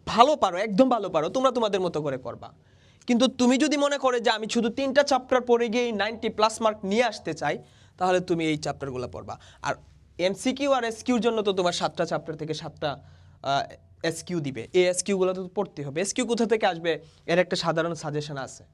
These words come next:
ঠিক আছে? দেখলেই বুঝবা যে এখান থেকে এসকিউগুলো হবে, এইগুলাই হবে ultimately। তো mainly হচ্ছে আমাদের সিকিউটা, হ্যাঁ? আর এমসিকিউর কথা যদি বলি, এই তিনটা চ্যাপ্টার থেকে এমসিকিউ আসবে হচ্ছে তোমার পনেরোটা। এটা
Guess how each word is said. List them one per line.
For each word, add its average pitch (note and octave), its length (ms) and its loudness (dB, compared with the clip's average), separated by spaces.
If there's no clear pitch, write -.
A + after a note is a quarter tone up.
ঠিক G#3+ 120 -8
আছে? G#3+ 160 -4
দেখলেই F3 340 2
বুঝবা F3 300 0
যে G3+ 120 0
এখান F3+ 180 -6
থেকে D3+ 180 -6
এসকিউগুলো C3+ 480 -8
হবে, - 260 -20
এইগুলাই F3 420 2
হবে D3 220 -14
ultimately। B2 460 -16
তো - 140 -10
mainly G3 640 0
হচ্ছে C4 200 -2
আমাদের A#3 220 -2
সিকিউটা, D3 640 -12
হ্যাঁ? C#4 140 -8
আর E3 100 2
এমসিকিউর C4+ 480 2
কথা C#4+ 220 2
যদি B3+ 220 0
বলি, G#3+ 200 2
এই A#3 260 6
তিনটা C4 300 2
চ্যাপ্টার C4+ 300 0
থেকে C4 220 0
এমসিকিউ A3 380 -2
আসবে F#3+ 220 -2
হচ্ছে F#3 160 -6
তোমার D#3 200 -6
পনেরোটা। D3 460 -8
এটা A#3+ 360 0